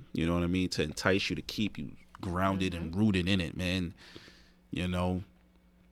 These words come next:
Speaker 1: it's strategic, man. And it's smart. And it, I ain't, listen, man, I give credit when it's due, man. It's, it, the, the dude's a genius.
Speaker 2: Mm.
Speaker 1: I give him credit when it's due as far as the business side of it. Dudes are geniuses, man.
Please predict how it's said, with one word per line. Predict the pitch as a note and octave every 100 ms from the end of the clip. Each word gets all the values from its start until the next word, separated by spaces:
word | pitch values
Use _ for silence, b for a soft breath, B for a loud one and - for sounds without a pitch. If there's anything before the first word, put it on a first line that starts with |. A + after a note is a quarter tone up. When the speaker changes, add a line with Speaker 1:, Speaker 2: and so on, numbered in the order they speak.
| - - - - _ - -
Speaker 1:
it's | G#2
strategic, | G#2 - C3 A#2+ G2
man. | F#2 G2 G2+ - - - -
And | G#2+
it's | A#2+
smart. | - B2 D3+ -
And | A2 A#2+ B2+
it, | C#3+
I | A#2+
ain't, | D3 A2+
listen, | D3 - B2
man, | B2+
I | A#2 F2
give | C#3 C3
credit | - C3+
when | A#2 A#2+
it's | G#2+ F2
due, | A#2+ C#3+
man. | A#2 A#2
It's, | A2+ B2+ -
it, | A2
the, | F#2+
the | G#2 A#2
dude's | A#2 C3+ C#3
a | A2+
genius. | A2 D3 D3+ A#2 - - B B B B
Speaker 2:
Mm. | D#3+ D#3 C3+ -
Speaker 1:
I | -
give | F2+ A2+
him | A2+
credit | B2 B2 A#2+
when | A2+
it's | A2
due | G#2 B2 B2
as |
far | G#2 G#2+
as | G2
the |
business | F2 A2+ B2 A#2+
side | A2+ B2
of | B2
it. | C3+ - A#2+ D#2
Dudes | G#2 G#2 F#2
are |
geniuses, | F#2 G#2+ A2+ F#2+ - C#2+ E2+
man. | D#2+ D#2+